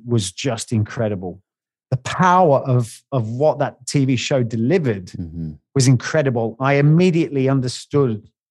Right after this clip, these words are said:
Speaker 1: or realized the purpose for being involved with it.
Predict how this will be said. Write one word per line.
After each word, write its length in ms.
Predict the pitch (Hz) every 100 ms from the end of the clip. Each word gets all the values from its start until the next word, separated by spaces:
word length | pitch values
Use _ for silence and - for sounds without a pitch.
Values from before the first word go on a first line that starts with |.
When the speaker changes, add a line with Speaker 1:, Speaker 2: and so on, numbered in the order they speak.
| _ _ _ _ _
Speaker 1:
or 180 | 135 123
realized 440 | 143 147 123 117
the 80 | 117
purpose 480 | - - 143 - 117
for 100 | -
being 220 | 117 120
involved 360 | 110 98 113 110
with 120 | 110
it. 160 | 98